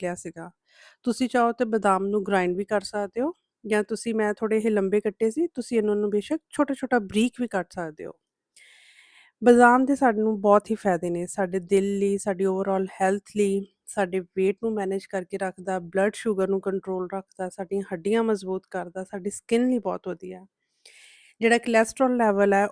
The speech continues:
ਉਹ ਵੀ ਇਹਦੇ ਨਾਲ ਬਹੁਤ ਵਧੀਆ ਰਹਿੰਦਾ ਤੇ ਸਾਨੂੰ ਇਹ ਓਵਰ ਈਟਿੰਗ ਤੋਂ ਵੀ ਬਚਾਉਂਦਾ। ਸਾਡੀ ਗਟ ਹੈਲਥ ਨੂੰ ਇਹ ਬਹੁਤ ਵਧੀਆ ਰੱਖਦਾ। ਇਹਦੇ 'ਚ ਜਿਹੜੇ ਨੇ ਆਪਣੇ ਐਸੈਂਸ਼ੀਅਲ ਨਿਊਟ੍ਰੀਐਂਟਸ ਜਿਵੇਂ ਪਾਏ ਜਾਂਦੇ, ਵਿਟਾਮਿਨ ਈ ਸਾਡੀ ਸਕਿਨ ਲਈ ਬਹੁਤ ਹੀ ਵਧੀਆ, ਮੈਗਨੀਸ਼ੀਅਮ and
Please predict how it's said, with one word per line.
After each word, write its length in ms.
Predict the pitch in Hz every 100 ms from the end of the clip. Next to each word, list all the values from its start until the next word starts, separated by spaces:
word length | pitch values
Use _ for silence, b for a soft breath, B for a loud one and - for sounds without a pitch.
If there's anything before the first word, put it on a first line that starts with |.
| 220
ਉਹ 140 | 233
ਵੀ 180 | 254 247
ਇਹਦੇ 160 | 208
ਨਾਲ 220 | 208 202 196
ਬਹੁਤ 420 | 190 190 196 202
ਵਧੀਆ 240 | 175 190
ਰਹਿੰਦਾ 360 | 196 180 180 185
ਤੇ 120 | 220
ਸਾਨੂੰ 360 | - 208 214 214
ਇਹ 100 | 240 -
ਓਵਰ 280 | 220 208 208
ਈਟਿੰਗ 300 | 202 208 196
ਤੋਂ 120 | 196
ਵੀ 220 | 220 339 247
ਬਚਾਉਂਦਾ। 540 | 208 208 175 160 170 _ _ _ _ _ _ _ _ -
ਸਾਡੀ 280 | - 202 202
ਗਟ 340 | 185 208 226 -
ਹੈਲਥ 200 | 202 -
ਨੂੰ 160 | 208 202
ਇਹ 140 | 190
ਬਹੁਤ 320 | 202 196 240 202
ਵਧੀਆ 240 | 185 196
ਰੱਖਦਾ। 400 | 196 185 - 170 - _ b b b b b b b -
ਇਹਦੇ 260 | 240 240 285
'ਚ 140 | -
ਜਿਹੜੇ 420 | 262 233 233 233
ਨੇ 180 | 226 226 220
ਆਪਣੇ 460 | 208 - 208 208
ਐਸੈਂਸ਼ੀਅਲ 560 | 208 208 220 208 - 220
ਨਿਊਟ੍ਰੀਐਂਟਸ 600 | 214 202 240 247 247 -
ਜਿਵੇਂ 220 | 220 208
ਪਾਏ 240 | 202 202 196
ਜਾਂਦੇ, 320 | 190 185 208
ਵਿਟਾਮਿਨ 480 | 208 202 190 190 196
ਈ 140 | 214
ਸਾਡੀ 260 | - 202 202
ਸਕਿਨ 240 | - 196
ਲਈ 100 | 190
ਬਹੁਤ 320 | 180 175 -
ਹੀ 40 | 214
ਵਧੀਆ, 420 | 202 185 208 240
ਮੈਗਨੀਸ਼ੀਅਮ 600 | 220 190 190 185 - 220
and 120 | 220